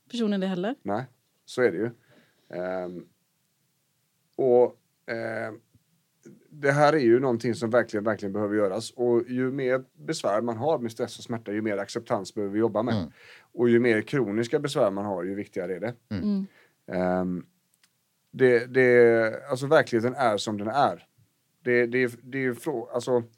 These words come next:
Speaker 2: det har, saker har lett fram till det här, där du sitter idag.
Speaker 1: Mm.
Speaker 2: Så är det.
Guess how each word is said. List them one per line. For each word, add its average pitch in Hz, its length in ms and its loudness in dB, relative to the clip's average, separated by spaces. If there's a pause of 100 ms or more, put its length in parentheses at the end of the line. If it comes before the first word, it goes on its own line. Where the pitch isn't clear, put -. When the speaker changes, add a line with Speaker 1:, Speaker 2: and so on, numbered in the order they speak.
(1600)
Speaker 2:
det 143 160 -2
har, 139 220 -2
saker 139 420 0
har 135 180 0
lett 135 260 -4
fram 139 400 -2
till 117 220 -6
det 107 80 -2
här, 95 320 -8 (300)
där 117 140 -4
du 110 60 -6
sitter 104 400 -12
idag. 92 480 -4
Speaker 1:
Mm. 190 260 -4 (440)
Speaker 2:
Så - 200 -4
är 95 120 0
det. 87 160 -8